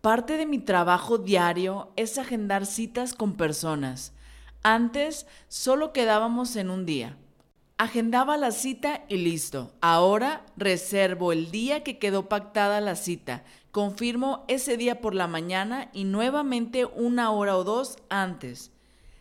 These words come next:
Ya he perdido la cuenta de cuántos clientes me han confirmado cita y me han dejado plantada. Lo peor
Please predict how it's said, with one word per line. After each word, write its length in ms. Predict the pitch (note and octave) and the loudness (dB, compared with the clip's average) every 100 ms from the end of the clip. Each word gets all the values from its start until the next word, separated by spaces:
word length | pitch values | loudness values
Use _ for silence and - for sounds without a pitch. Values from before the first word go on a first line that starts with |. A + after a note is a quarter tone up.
| _ - | _ -2
Ya 140 | G#3+ | 0
he 40 | |
perdido 600 | G#3+ C4+ C4+ A#3+ A#3+ B3+ C4 | 2 2 2 2 0 2 2
la 240 | G#3+ E3 | 2 -2
cuenta 840 | - - G#3 G3+ G3+ G3+ G3+ C4 - - - - | -8 2 4 4 0 -4 -6 -8 -16 -20 -20 -4
de 220 | G#3 G3+ | -4 -2
cuántos 680 | A3 A#3 B3 B3 D4 D4 - | 2 4 2 -2 -6 -6 -10
clientes 800 | - G#3+ G3+ G3+ G#3+ B3+ C4+ - - - | -4 -2 -2 -2 -4 -6 -8 -16 -20 -12
me 260 | G3 G3 G3 | -6 -2 0
han 260 | G3 A3+ | 0 -2
confirmado 760 | A#3 C4+ A#3+ A3+ G3+ G3 G3 G3 | -4 -6 -4 -4 -2 -2 -2 -4
cita 480 | - A3+ - B3+ - - | -6 -8 -6 -8 -8 -2
y 140 | A3 | 2
me 180 | G3+ G3+ | 2 4
han 160 | G#3+ | 2
dejado 500 | B3 B3+ B3 A#3 A#3+ | 2 0 0 0 0
plantada. 800 | A#3 G3 E3+ F3+ E3+ D3+ C3+ - _ _ - - | 0 0 0 0 2 0 -4 -10 _ _ -20 -10
Lo 340 | G3+ G#3+ G#3 - | -4 -4 -4 0
peor 560 | G3+ F#3 F#3 A#3 D#4 | 2 4 2 2 -2